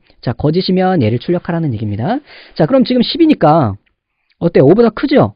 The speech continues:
그럼 얘를 출력하겠네? 얘는 하지 않겠네요? 됐습니까? 자, 그럼 프린트 F 하고 여기 보니까 얘가 X야. X는 뭐예요?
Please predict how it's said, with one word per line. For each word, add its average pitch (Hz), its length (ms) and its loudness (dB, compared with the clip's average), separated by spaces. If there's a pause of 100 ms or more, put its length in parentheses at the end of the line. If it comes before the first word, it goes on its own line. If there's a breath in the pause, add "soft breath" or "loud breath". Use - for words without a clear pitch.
(140)
그럼 226 220 2
얘를 127 220 2
출력하겠네? 196 720 -2
얘는 147 160 -4
하지 196 160 -6
않겠네요? 160 560 0 (520)
됐습니까? 165 460 -2 (320 loud breath)
자, - 80 0
그럼 147 140 0
프린트 - 360 -2
F 139 320 0
하고 185 240 2
여기 165 140 2
보니까 202 500 2 (560 soft breath)
얘가 - 200 2
X야. 185 600 0 (380)
X는 262 320 2
뭐예요? 123 300 2